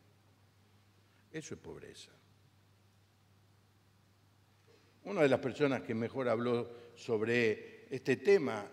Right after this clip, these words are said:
es Facundo Cabral. Búsquenlo en, en Google, los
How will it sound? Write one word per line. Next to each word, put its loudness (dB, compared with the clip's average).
es -8
Facundo -4
Cabral. 0
Búsquenlo 4
en, -4
en -2
Google, 4
los -4